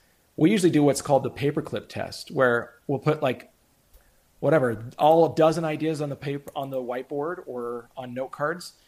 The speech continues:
and everyone gets three paper clips or three little dots or three X's, and let's just, you know, collectively see why one, you know, everyone's gonna al-, always mark their own, sure,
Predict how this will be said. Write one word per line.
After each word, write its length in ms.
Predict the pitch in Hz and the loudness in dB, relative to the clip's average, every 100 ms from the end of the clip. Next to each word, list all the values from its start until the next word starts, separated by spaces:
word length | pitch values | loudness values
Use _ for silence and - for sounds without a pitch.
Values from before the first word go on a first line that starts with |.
| _ _ _ - | _ _ _ -14
and 140 | 127 139 | -6 -4
everyone 200 | 143 147 | -2 -2
gets 180 | 143 | -4
three 200 | - 160 | -4 -4
paper 280 | 156 151 160 | -2 -2 -2
clips 560 | 160 185 190 - - - 403 | -4 -4 -4 -12 -14 -14 -8
or 140 | 127 | -8
three 260 | - 160 156 | -4 -2 0
little 160 | 156 | 0
dots 380 | 151 139 151 - | 2 2 2 -4
or 40 | |
three 160 | - 147 | -4 -2
X's, 280 | 147 185 156 | -2 -2 -2
and 120 | 143 | 0
let's 160 | 147 - | -2 -2
just, 320 | 160 - - _ _ _ _ _ _ _ _ _ - | -4 -6 -14 _ _ _ _ _ _ _ _ _ -8
you 60 | |
know, 300 | 131 123 160 - | -4 -4 -6 -12
collectively 640 | - 147 151 170 170 139 123 | -8 0 2 2 0 0 -4
see 240 | - 143 | -2 -2
why 460 | 123 120 131 143 147 | 0 0 2 2 2
one, 520 | 127 135 139 135 123 | -2 -4 -4 -8 -14
you 160 | - 143 | -12 -10
know, 220 | 117 120 - - | -10 -14 -8 0
everyone's 260 | 160 214 | 2 4
gonna 120 | 180 143 | 2 4
al-, 240 | 156 165 | 4 4
always 320 | 160 160 175 | 4 4 4
mark 180 | 160 170 | 0 -2
their 160 | 202 160 | -2 -2
own, 300 | 113 139 170 _ _ - | -4 -10 -16 _ _ -6
sure, 420 | 233 165 110 | -2 -2 -4